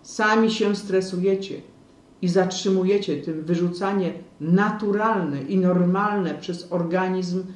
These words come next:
wszystkich wewnątrz różnych związków sztucznych tłuszczy oraz trucizn. Strach, jaki jest w was, bo dajecie się wszystkim straszyć.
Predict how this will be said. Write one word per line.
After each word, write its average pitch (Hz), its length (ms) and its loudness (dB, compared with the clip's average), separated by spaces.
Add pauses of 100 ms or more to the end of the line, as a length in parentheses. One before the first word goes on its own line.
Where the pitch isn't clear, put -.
(320)
wszystkich - 800 -6
wewnątrz 190 720 -2
różnych 175 460 -2
związków 170 680 -4
sztucznych 151 500 -8
tłuszczy 160 640 -8 (440)
oraz 156 480 -6 (260)
trucizn. 123 600 -8 (1700)
Strach, 226 560 -2
jaki 180 340 0
jest 185 240 6
w 160 140 -4
was, - 560 -2 (340)
bo 175 140 6
dajecie 196 460 4
się 180 180 -4
wszystkim 196 520 -6
straszyć. - 760 -6